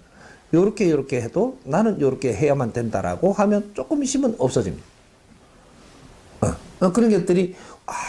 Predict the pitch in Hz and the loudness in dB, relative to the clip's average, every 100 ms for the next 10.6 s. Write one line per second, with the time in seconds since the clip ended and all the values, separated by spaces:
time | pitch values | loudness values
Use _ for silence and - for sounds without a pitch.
0 | - - - - - - - - - - | -12 -12 -12 -12 -14 -16 -18 -16 -16 -12
1 | - - - - - 349 311 285 202 175 | -10 -10 -4 0 0 0 -2 0 0 -4
2 | 175 220 247 214 170 269 320 233 165 - | -2 0 2 2 0 0 0 0 0 -2
3 | 220 349 349 - - 190 123 120 127 240 | -4 -2 -2 -2 0 0 0 -4 -2 0
4 | 262 226 180 - - - 98 180 269 320 | 2 2 0 -4 -6 -6 -2 0 0 0
5 | 311 196 - 214 269 - 208 262 - - | 0 -2 0 0 0 -2 0 0 -2 -8
6 | - - 208 202 202 147 117 131 104 - | -6 0 2 2 2 2 2 0 0 -8
7 | - - - 185 160 127 151 196 151 165 | -20 -12 0 2 4 4 2 2 0 2
8 | 196 120 139 147 185 196 139 208 185 110 | 2 0 -2 -2 0 2 2 2 0 -2
9 | 90 101 151 208 185 151 110 101 147 202 | -4 -4 0 2 2 0 -2 -2 -2 -2
10 | - 233 185 131 117 | 0 0 2 0 -2